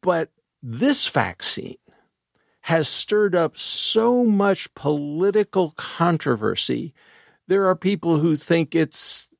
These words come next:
evil. There are people who shun it.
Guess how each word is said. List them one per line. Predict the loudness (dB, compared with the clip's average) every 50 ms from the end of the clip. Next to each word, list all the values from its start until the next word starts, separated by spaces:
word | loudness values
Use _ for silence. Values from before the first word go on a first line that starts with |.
| _ _ _ _ _ _ _
evil. | 0 2 2 2 2 0 -2 -2 -2 -4 -12 _ _ _ _
There | -2 0 2 4 4 2
are | 2
people | 2 0 -2 -2 0 0 0 0 0
who | 2 2 2 4 4 4 4 2 2 0 -2 -6 -8 -16 _ _
shun | -10 -6 -6 0 0 2 2 4 2
it. | 2 0 -2